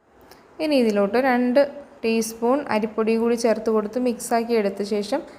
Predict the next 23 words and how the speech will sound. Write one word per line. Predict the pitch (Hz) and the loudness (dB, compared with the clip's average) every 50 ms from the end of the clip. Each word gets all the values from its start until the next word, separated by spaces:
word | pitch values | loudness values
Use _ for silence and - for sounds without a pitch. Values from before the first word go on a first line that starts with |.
| - - - - | -20 -20 -8 -2
ചെറിയ | - 247 233 254 247 254 | 0 2 2 2 2 2
ചെറിയ | 262 226 233 233 220 | 2 2 2 2 2
ബോൾസാക്കി | 214 208 202 202 202 202 226 214 202 202 - 247 254 - 220 202 | 2 2 4 2 0 0 0 0 0 0 -4 -6 -6 -4 -2 -2
എണ്ണയിൽ | 202 202 202 202 214 254 285 269 | 0 0 0 0 -2 -2 -2 0
വറുത്ത് | 233 214 196 196 196 196 190 196 | 0 0 0 0 -2 -2 0 2
കോരാവുന്നതാണ്. | 190 185 185 185 185 190 185 185 185 185 185 185 185 214 226 226 220 - - - - - - _ _ _ _ _ _ - | 2 2 2 2 0 0 -2 -2 -2 -2 0 0 0 0 -2 -2 -4 -8 -16 -20 -20 -20 -20 _ _ _ _ _ _ -6
ഞാനിവിടെ | 254 254 247 247 233 226 226 233 | -4 -2 0 0 2 2 2 2
ഒരു | 226 240 240 | 0 0 0
ഫ്രൈയിങ് | 240 240 220 214 220 220 226 220 | 0 0 2 2 0 0 0 0
പാനിൽ | 226 214 208 214 240 254 - | 0 0 0 0 -2 -2 0
കുറച്ച് | 233 208 214 - 240 233 | -2 -2 -2 0 0 2
ഓയിൽ | 214 202 202 196 208 240 - | 2 2 2 0 -2 -2 -2
ചൂടാവാനായി | 247 214 208 202 214 208 202 202 202 202 202 208 226 233 | -2 -2 0 0 0 0 2 0 0 -2 -2 -2 -2 -2
വെച്ചിട്ടുണ്ട്. | 220 220 226 208 196 208 202 196 190 185 233 294 330 - - | -2 -4 -4 -8 -4 -4 -4 -2 -2 -2 -2 -2 -2 -4 -6
സൺഫ്ലവർ | 233 214 214 - 233 214 214 214 214 208 | -6 -6 -4 -2 0 0 2 2 2 2
ഓയിലാണ് | 202 202 202 196 196 226 254 | 2 0 0 -2 0 0 -2
എടുത്തിട്ടുള്ളത്. | 226 214 - 202 190 - 185 180 180 175 180 196 - - - - - - - - - - - | -2 -4 -4 -6 -6 -6 -4 -4 -4 -4 -4 -6 -8 -10 -14 -20 -20 -20 -20 -20 -20 -12 -8
ഇനി | 247 247 247 240 | -4 -2 0 2
ഇത് | 240 254 247 240 | 2 2 2 2
മീഡിയം | 240 233 226 220 214 226 240 247 240 254 | 4 4 2 2 2 2 0 0 -2 -2
ഫ്ലെയിമിൽ | 240 220 214 208 220 233 240 - | -2 -2 -2 -2 -4 -4 -2 -2
ചൂടായി | 254 220 208 202 208 214 208 208 208 208 | -2 0 0 2 2 0 0 0 -2 -4
വരുമ്പോൾ | 190 196 196 196 208 247 330 | -4 -4 -2 -2 0 0 0